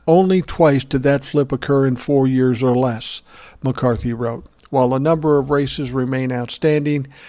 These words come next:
I can confidently report that we will join that list, build on our significant gains from last cycle, and achieve our goal of taking back the House."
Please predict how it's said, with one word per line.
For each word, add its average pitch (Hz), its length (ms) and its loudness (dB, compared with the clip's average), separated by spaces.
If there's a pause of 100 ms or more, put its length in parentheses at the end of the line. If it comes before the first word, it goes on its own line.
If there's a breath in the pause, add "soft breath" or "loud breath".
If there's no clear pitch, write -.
(240 loud breath)
I 143 160 0
can 127 180 -4
confidently 151 840 -2
report 135 720 0 (400 loud breath)
that 139 180 0
we 147 160 2
will 135 400 0 (140)
join 147 500 4
that 123 340 -2
list, 127 600 -4 (580 soft breath)
build 160 380 6
on 143 160 4
our 135 120 2
significant 131 840 -2
gains 131 420 0
from 127 220 -2
last 127 340 0
cycle, 127 520 -2
and 135 220 -4
achieve 143 540 -4
our 131 220 2
goal 135 420 2
of 120 140 -2
taking 135 480 -2
back 120 460 -4 (160)
the 120 120 -2
House." - 560 -8